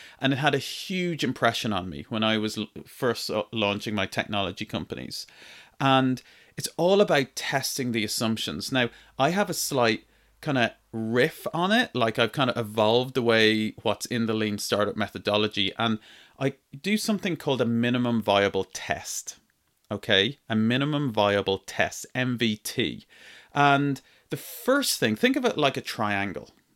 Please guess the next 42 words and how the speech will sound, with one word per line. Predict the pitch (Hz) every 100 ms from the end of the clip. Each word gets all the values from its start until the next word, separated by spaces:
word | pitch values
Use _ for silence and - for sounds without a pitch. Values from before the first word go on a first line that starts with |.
| -
okay? | 107 120 110 139 -
On | 131 131
the |
f-, | - -
top | - 233 226
left | 127 120 - 123
of | 110
the |
triangle, | 104 - 95 92 92 92 85 _ - - - _ -
the | 139
first | - 208 214 -
thing | 180 135
you | 117
wanna | 113 107 104 95 113
write | 104 104
down | 104 101
is | 101 -
the | 113
riskiest | 101 110 120 147 - - 143 120 - -
assumption | 110 - 107 101 - - - _ _ _ -
to | 117
do | 107 101
with | 101 104
your | 92
product | - 95 90 -
launch, | 64 60 - - -
the |
riskiest | 101 120 120 - 110 -
assumption. | - 85 98 - -
So, | 135 135 - - - -
so | - -
have | 208 254
a |
think | - 208 190
about, | 131 -
almost | 185 240 -
do, | 208
like, | 156 131
a | 117 -
pre-, | - - 147 -
a |
post-mortem | - - 147 147 - 127 113 127 120 -